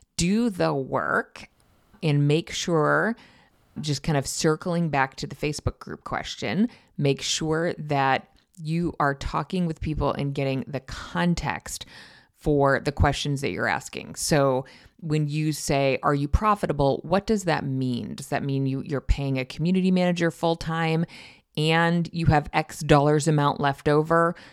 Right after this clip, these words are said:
How many dollars do you have <laughs> left over? Those are all really important details that are not coming out in these answers. If you have a profitable space, what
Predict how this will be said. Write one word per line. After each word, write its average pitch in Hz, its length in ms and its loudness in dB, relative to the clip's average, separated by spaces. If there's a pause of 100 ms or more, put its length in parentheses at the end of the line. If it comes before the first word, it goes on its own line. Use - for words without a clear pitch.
(120)
How - 200 -4
many 165 240 0
dollars 190 480 0
do - 120 -10
you - 80 -4
have - 260 -6
<laughs> - 60 -2
left - 320 6
over? - 500 6 (1200)
Those 170 180 -2
are 196 120 0
all 180 180 4
really 156 340 2
important 156 500 2
details 165 600 0
that 147 120 4
are 143 80 4
not 139 440 2
coming 139 320 0
out 123 240 2
in 139 140 0
these 120 320 -2
answers. - 680 -8 (720)
If 151 160 -4
you 170 80 6
have 170 120 4
a 175 60 6
profitable 147 540 2
space, 175 380 -2
what - 280 -4